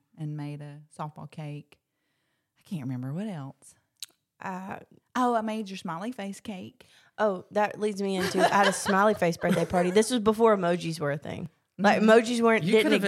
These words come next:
Speaker 3: invented
Speaker 2: exist.
Speaker 3: them
Speaker 1: I'm
Speaker 3: emoji.
Speaker 1: telling you, we were before the
Speaker 2: We,
Speaker 1: times.
Speaker 2: we were. We were. We were.
Speaker 3: You were before Finding Nemo.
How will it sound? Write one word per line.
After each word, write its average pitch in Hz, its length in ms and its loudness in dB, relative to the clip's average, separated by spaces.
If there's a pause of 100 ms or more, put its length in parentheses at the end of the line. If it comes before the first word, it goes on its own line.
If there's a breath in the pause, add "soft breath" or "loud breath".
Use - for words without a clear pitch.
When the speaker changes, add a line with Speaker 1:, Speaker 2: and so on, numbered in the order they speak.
Speaker 3:
invented 175 240 2
Speaker 2:
exist. 165 160 -2
Speaker 3:
them 170 180 -2
Speaker 1:
I'm 170 180 -4
Speaker 3:
emoji. - 60 -12
Speaker 1:
telling 175 320 -6
you, 143 200 -8
we 247 200 -4
were 403 160 -4
before 170 920 -6
the 190 120 -6
Speaker 2:
We, 180 40 -6
Speaker 1:
times. - 380 -6
Speaker 2:
we 185 120 -2
were. 165 220 -4 (200)
We 190 140 -4
were. 185 240 0 (200)
We 185 140 -4
were. 165 280 -6
Speaker 3:
You 190 100 -2
were 196 60 2
before 175 360 -2
Finding 147 340 -4
Nemo. 170 580 -6